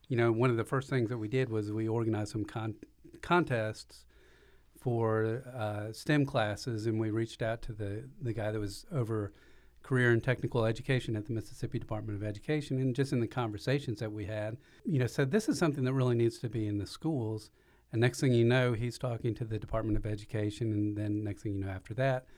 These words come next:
they reach out to Mississippi State University, and they start an initiative to get,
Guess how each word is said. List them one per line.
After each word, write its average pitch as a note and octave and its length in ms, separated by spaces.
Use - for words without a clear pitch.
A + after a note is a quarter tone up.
they A2+ 120
reach A2 240
out G#2+ 180
to A2+ 80
Mississippi A2 440
State A2+ 260
University, G#2+ 640
and G#2 80
they G2+ 120
start G2 240
an G#2 80
initiative G2+ 540
to A2 100
get, G2 300